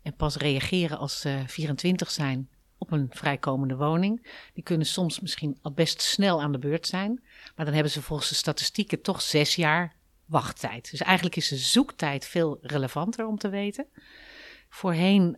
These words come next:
eh, konden we daar goede, eh, cijfers over geven, maar we zijn, eh, in april, eh,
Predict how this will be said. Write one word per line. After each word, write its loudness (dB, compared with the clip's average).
eh, 0
konden 2
we 0
daar -2
goede, 2
eh, -14
cijfers 0
over -2
geven, -2
maar -2
we -4
zijn, 0
eh, -4
in 0
april, 0
eh, -8